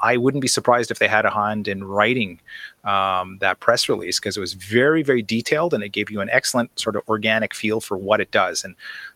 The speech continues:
just briefly, for, for those of you who might not be aware, um, the track mode in this car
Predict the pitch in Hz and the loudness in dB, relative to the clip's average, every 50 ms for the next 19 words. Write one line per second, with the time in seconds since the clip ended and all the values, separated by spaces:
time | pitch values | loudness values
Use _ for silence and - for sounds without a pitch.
0 | _ - 190 202 - - - 139 156 196 185 - - 113 101 110 104 - 120 110 | _ 2 2 2 2 2 4 4 4 4 2 0 0 0 0 -2 -2 0 2 2
1 | 107 104 - 110 110 117 123 123 117 117 110 107 113 160 190 156 113 98 - 107 | 2 0 0 0 2 2 2 0 0 -2 0 2 2 2 2 2 0 0 0 -4
2 | 101 92 95 92 92 92 110 - - 104 104 104 107 104 104 104 104 107 - - | -4 -4 -2 0 0 0 0 0 -2 -2 -2 -2 -2 -2 -4 -4 -8 -10 -6 -4
3 | 156 - - - 156 196 262 - - 185 147 131 127 127 123 117 120 139 160 - | -2 0 2 4 4 4 2 2 2 2 2 4 4 2 0 0 0 0 0 0
4 | - - 123 104 95 98 104 | 2 2 4 4 4 2 0